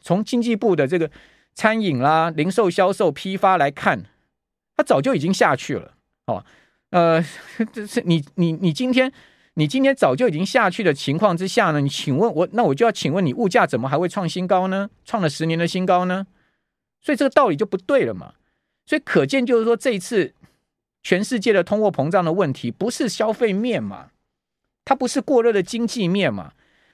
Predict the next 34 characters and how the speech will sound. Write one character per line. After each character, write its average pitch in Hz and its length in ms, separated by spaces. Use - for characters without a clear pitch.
大 311 120
家 311 40
可 262 140
以 226 40
看 254 220
到 247 140
现 226 180
在 - 0
整 151 160
个 143 80
经 226 220
济 214 180
的 131 380
趋 208 240
势 190 160
跟 170 180
方 180 220
向 170 180
是 170 120
已 120 40
经 147 140
在 185 100
slow 147 300
down 160 180
下 139 220
去 - 220
了， 82 180
那 240 80
所 233 160
以 233 60
怎 143 140
么 131 100
会 214 100
是 185 220